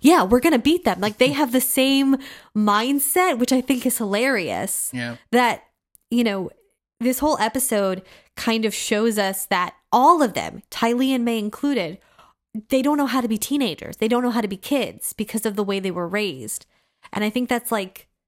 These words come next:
Speaker 1: you know, sad in a way, but also just, like, really interesting.
Speaker 2: I mean, they're not normal teenagers. Like,
Speaker 1: No,
Speaker 2: they
Speaker 1: they're not.
Speaker 2: fought,
Speaker 1: <laughs>
Speaker 2: they fought the Avatar.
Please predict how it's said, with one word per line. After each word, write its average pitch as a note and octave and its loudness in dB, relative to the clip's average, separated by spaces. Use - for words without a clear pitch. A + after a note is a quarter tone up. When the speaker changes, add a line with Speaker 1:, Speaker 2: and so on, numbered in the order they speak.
Speaker 1:
you A3+ -4
know, F#3+ -6
sad D#4 -4
in F#3 -6
a F#3 -2
way, E3+ -6
but G3 -4
also G3 -4
just, G3+ -8
like, F#3 -8
really F#3 -4
interesting. F#3 -12
Speaker 2:
I A#3 -10
mean, A#3+ -4
they're G#3+ -4
not B3+ 0
normal F3 -2
teenagers. C3 -4
Like, B2+ -8
Speaker 1:
No, A3+ 2
Speaker 2:
they G3+ 0
Speaker 1:
they're G#3 -2
not. F#3 2
Speaker 2:
fought, - 0
Speaker 1:
<laughs> - -20
Speaker 2:
they F3 0
fought G3 0
the - -4
Avatar. E3 0